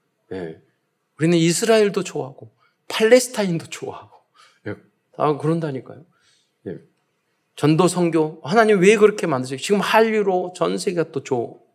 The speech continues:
좋아하잖아요. 한국어를 잘하는 사람들, 이제는 선교사 많이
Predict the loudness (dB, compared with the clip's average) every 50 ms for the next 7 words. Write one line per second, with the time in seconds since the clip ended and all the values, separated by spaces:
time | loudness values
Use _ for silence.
0 | _ -8 -4 -4 -4 -4 -6 -14 -16 -18 -20 -20 -20 _ _ _ _ _ -6 0
1 | 2 2 4 4 4 4 6 6 6 6 6 6 6 4 2 -2 -8 -20 -20 _
2 | _ _ _ _ _ _ _ _ -6 -2 0 2 2 4 4 4 2 0 0 -2
3 | -4 -4 -4 -4 -4 -6 0 4 4 4 4 4 0 0 0 2 2 2 2 2
4 | 2 2 2 0